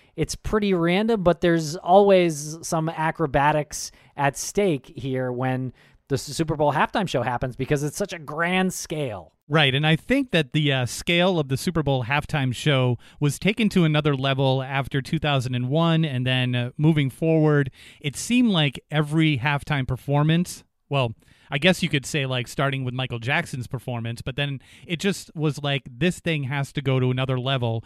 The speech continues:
Speaker 2: So by two thousand twelve, when this episode aired, who was the biggest star at the time? You're right, Lady Gaga. And then they don't have to be very specific with what she did. So flying over the stadium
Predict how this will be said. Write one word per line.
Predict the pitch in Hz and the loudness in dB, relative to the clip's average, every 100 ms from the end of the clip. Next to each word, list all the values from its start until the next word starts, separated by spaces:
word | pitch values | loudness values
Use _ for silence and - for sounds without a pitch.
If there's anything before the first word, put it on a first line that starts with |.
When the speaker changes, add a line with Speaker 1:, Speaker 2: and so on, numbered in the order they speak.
| - | -12
Speaker 2:
So | - 180 | 0 2
by | 160 151 | 2 0
two | - 208 | -2 -2
thousand | 185 160 139 131 | 0 0 0 -4
twelve, | - 233 175 113 113 | -2 0 0 0 -2
when | 131 | 0
this | 139 143 | 0 0
episode | 143 123 - 123 - | -2 -2 -4 -4 -4
aired, | 170 156 131 120 - - - | -2 0 0 -2 -6 -20 2
who | 202 | 4
was | 208 170 - | 4 2 -2
the | 139 | 0
biggest | 143 127 - | 0 0 -2
star | 139 127 | 0 0
at | 123 | -2
the | |
time? | - 131 127 120 | -6 -4 -2 -2
You're | 120 | -2
right, | 117 120 | -2 -4
Lady | 127 127 120 | -4 -4 -4
Gaga. | 127 120 123 120 117 - - - | -2 -2 -2 -2 -4 -6 -16 -8
And | 147 | -2
then | 151 147 139 135 143 _ _ _ - | 2 2 2 -2 -8 _ _ _ -2
they | 202 | 2
don't | 233 | 4
have | 196 | 2
to | 185 | 2
be | 156 | -2
very | 143 131 | 0 0
specific | - - 123 - 247 - 120 135 | -2 -6 -8 -2 -2 0 -4 -4
with | 123 | -4
what | 123 117 | -4 -4
she | - | -4
did. | 113 110 107 143 - - | -4 -6 -6 -8 -10 -16
So | - 147 143 - - - | -6 0 0 -2 -10 -20
flying | - 143 165 180 170 | -6 0 2 4 6
over | 196 165 | 6 4
the | 135 | 2
stadium | - 185 214 147 135 139 | 0 0 2 2 2 0